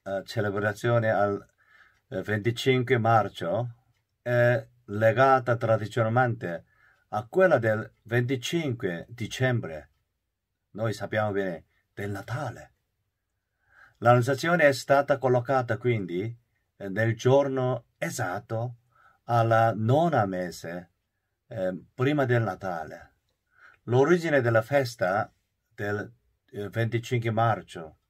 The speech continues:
probabilmente risale al quarto secolo in Palestina, dove si celebra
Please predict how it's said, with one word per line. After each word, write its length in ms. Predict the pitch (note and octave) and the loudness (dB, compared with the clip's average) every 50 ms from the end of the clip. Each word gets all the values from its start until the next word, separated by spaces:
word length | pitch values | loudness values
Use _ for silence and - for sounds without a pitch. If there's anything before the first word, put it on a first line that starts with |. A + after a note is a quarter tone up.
| _ _ _ _ _ _ _ _ _ _ _ _ _ _ _ _ _ _ _ _ | _ _ _ _ _ _ _ _ _ _ _ _ _ _ _ _ _ _ _ _
probabilmente 960 | - B2+ D3 C#3 D#3 D3+ D3 D#3 E3 D3+ C3+ G2+ - - F2+ D#2+ - _ _ _ _ _ _ _ - | -6 -4 0 4 4 4 4 4 0 -4 -4 -6 -6 -8 -10 -10 -10 _ _ _ _ _ _ _ -14
risale 720 | F#2 G2+ A2 A#2 A#2 - D3 D3+ E3 D#3 C#3 B2 - - | -8 -4 -4 -4 -2 2 2 4 4 4 4 2 0 -2
al 340 | A2+ G#2+ G#2 G#2 G#2 G2+ G2+ _ _ _ _ _ _ _ _ _ _ _ _ _ - | -2 -2 -2 -2 -2 -6 -10 _ _ _ _ _ _ _ _ _ _ _ _ _ -10
quarto 420 | B2 C3 D3 E3+ G3 F#3 - C#3+ | -8 -6 -4 -2 -4 -4 -4 -8
secolo 640 | B2+ - C#3+ C#3 C3+ - F#2+ E2+ - - _ _ _ _ _ _ _ _ _ _ _ _ _ _ | -10 -8 -8 -8 -8 -8 -12 -14 -16 -20 _ _ _ _ _ _ _ _ _ _ _ _ _ _
in 280 | - A2 G#2+ G#2+ G2 - | -10 -8 -8 -8 -10 -10
Palestina, 720 | - G2+ G2+ G#2 - - - C#3 C#3 A#2+ - - - _ _ _ _ _ _ _ _ _ _ _ _ _ _ _ _ - - _ _ _ | -8 -8 -8 -8 -8 -10 -10 -10 -10 -10 -10 -14 -20 _ _ _ _ _ _ _ _ _ _ _ _ _ _ _ _ -20 -20 _ _ _
dove 400 | - A#2 A#2+ F#3 G#3 F#3+ D#3+ C#3+ | -4 2 6 6 6 6 6 0
si 180 | B2 - C#3 A#2 | -2 0 -2 -2
celebra 840 | - - - E3+ E3+ D3+ C3 A2 F2+ F2+ F#2 F#2 G2 G#2 G2+ | -2 -4 -2 -2 0 0 0 -2 -2 -2 -2 -2 -2 -4 -4